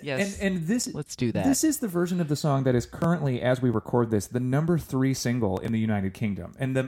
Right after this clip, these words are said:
Speaker 2: the movie has become this really su-, this sleeper smash. It has now made more money at the American box office than La La Land.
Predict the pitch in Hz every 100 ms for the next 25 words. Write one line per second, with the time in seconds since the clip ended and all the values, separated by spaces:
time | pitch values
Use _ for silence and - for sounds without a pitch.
0 | 147 135 143 175 240 196 170 151 143 139
1 | 143 143 123 - 104 170 220 175 - -
2 | - 135 123 - - 196 190 165 139 -
3 | 127 117 101 - 127 123 143 160 180 165
4 | 131 135 190 180 156 151 139 117 117 120
5 | 117 113 117 120 107 117 117 - - _
6 | 120 113 117 120 156 170 175 202 277